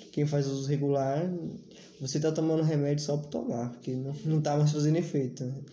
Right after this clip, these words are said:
É igual antibiótico. Você toma antibiótico desde pequeno, quando você vira adulto, você,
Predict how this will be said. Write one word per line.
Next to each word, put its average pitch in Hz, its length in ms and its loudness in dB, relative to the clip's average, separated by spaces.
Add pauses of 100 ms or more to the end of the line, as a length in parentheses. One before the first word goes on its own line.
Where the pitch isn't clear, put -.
(140)
É 139 60 -2
igual 143 180 4
antibiótico. 147 580 0
Você 131 140 -4
toma 143 260 0
antibiótico 143 360 0
desde 147 180 -2
pequeno, 151 540 -4
quando 156 160 -2
você 147 100 -4
vira 143 200 0
adulto, 139 280 -6
você, 143 180 -6